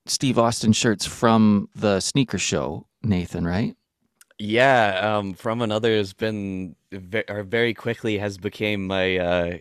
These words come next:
Speaker 2: my source, especially for, uh, wrestling tees. There's always something new in there. Um, there's always something really cool, and you can just almost count that there's always a, a few wrestling tees in there, which is nice. Um, and they're always, uh, things maybe I even haven't seen before too. So yeah, I did get some of those.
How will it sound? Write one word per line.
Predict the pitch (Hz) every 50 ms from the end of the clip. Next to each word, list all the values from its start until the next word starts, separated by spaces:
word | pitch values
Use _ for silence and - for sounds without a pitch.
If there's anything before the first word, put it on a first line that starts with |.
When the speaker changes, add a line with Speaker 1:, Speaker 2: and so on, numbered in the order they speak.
| - 87 85
Speaker 2:
my | 101 92 90
source, | - - - - 123 110 110 107 - - - - - _ _ - - _
especially | - - - - 117 113 113 - 120 113
for, | 104 - 98 104 98 95 92 90
uh, | 90 90 90 87
wrestling | 90 92 98 - - 95 90 90
tees. | - - 92 87 85 87
There's | 90 90
always | 98 92 90 95 -
something | - 101 - - 90 90
new | 95 98 95
in | 95 92 92
there. | 92 90 90 90 85 - - - _ _ _ _ _ _ _ _ -
Um, | 82 92 92 87 87 80 82 85 85 76
there's | 85 95 98
always | 104 95 95 92 -
something | - 92 87 65 87 90
really | 90 87 87 87
cool, | - - 92 87 82 82 -
and | - 92 92
you | 95
can | - 104 98
just | 95 98 - -
almost | - 101 101 101 101 95 - -
count | - 104 101 95 76
that | 90 87
there's | - 95 92 92
always | 92 90 90 90 90 90 90 87 - - - -
a, | - 87 76 - -
a | 98 95
few | - - - 110 110 98
wrestling | 90 90 90 95 - - 95 92 87 85
tees | - 95 87 82 85 87
in | 82 82
there, | 82 78 78
which | 85 87 - -
is | 90 87 -
nice. | 92 90 82 85 - - _ _ _ _ _ _ _ _ _ _ _
Um, | - 87 85 82 85
and | 85
they're | 87 87 87
always, | 85 85 87 85 85 82 - -
uh, | 85 82 78 78 - _
things | 87 87 85 - _
maybe | - 95 90 87 87
I | 85 85 90
even | 90 87 87
haven't | 87 85 82 85 85
seen | - - 87 85
before | 82 82 - - 71 71
too. | - - 78 80 80
So | - - - -
yeah, | 76 87 85 80
I | 80 80
did | 82 90 87
get | 87 82 -
some | - 92 90
of | 82 85
those. | 87 85 85 85 -